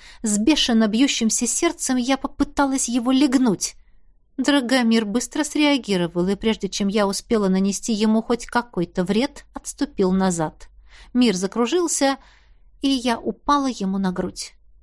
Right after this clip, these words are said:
Заглянув в невероятно карие глаза Кощея, я поздно поняла, что не смогу вовремя выбраться из расставленной им западни.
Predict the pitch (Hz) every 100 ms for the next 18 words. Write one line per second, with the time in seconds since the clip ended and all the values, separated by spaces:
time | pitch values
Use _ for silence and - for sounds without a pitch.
0 | - - - - - - 254 269 262 277
1 | 262 240 - - 226 247 262 262 262 240
2 | 214 214 - 233 214 208 226 233 247 214
3 | 214 - 302 254 220 254 254 349 320 294
4 | 294 269 262 262 262 262 - - 240 240
5 | 254 - 247 240 220 226 247 202 220 196
6 | 190 190 190 220 220 196 - - 196 -
7 | - - 220 202 196 - - 214 185 185
8 | 196 214 196 180 190 202 185 196 180 165